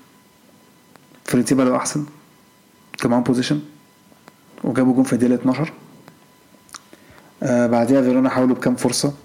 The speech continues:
فرصتين تقريبًا كوي-، كانت ممكن تخش جون. بس فيرنتينا تحس إنهم بيلعبوا أحسن.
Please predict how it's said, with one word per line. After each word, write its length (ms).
فرصتين 440
تقريبًا 320
كوي-، 300
كانت 380
ممكن 180
تخش 240
جون. 240
بس 160
فيرنتينا 260
تحس 180
إنهم 120
بيلعبوا 280
أحسن. 300